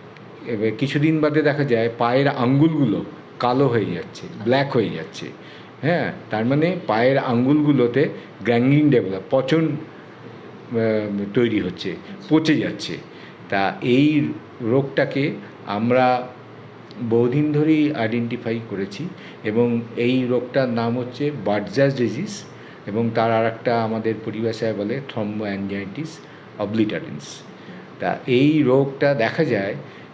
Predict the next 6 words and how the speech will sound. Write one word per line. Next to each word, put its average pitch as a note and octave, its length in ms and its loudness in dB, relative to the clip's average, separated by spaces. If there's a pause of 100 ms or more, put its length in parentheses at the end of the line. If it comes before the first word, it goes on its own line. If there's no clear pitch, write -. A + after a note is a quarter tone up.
(100)
যে G#2+ 400 2 (800)
চল্লিশ C3 500 2
বছরের C3+ 480 0
কাছাকাছি A#2+ 560 -4 (1400)
পুরুষ C#3+ 440 4
মানুষদের A#2 640 0